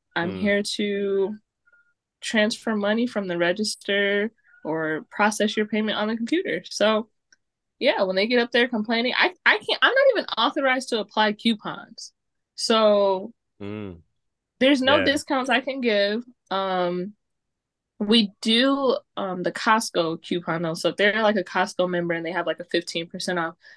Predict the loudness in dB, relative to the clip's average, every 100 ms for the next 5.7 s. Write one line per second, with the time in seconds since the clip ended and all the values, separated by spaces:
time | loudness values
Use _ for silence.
0 | _ 2 2 4 0 0 -2 2 4 2
1 | 2 0 0 -2 -4 -4 -4 -4 -4 -10
2 | -10 -16 _ 4 4 6 2 2 0 -2
3 | -2 -2 -4 -12 -20 -8 2 2 4 4
4 | 4 4 0 -4 -12 _ -2 2 4 4
5 | 0 2 2 2 -4 -8 -16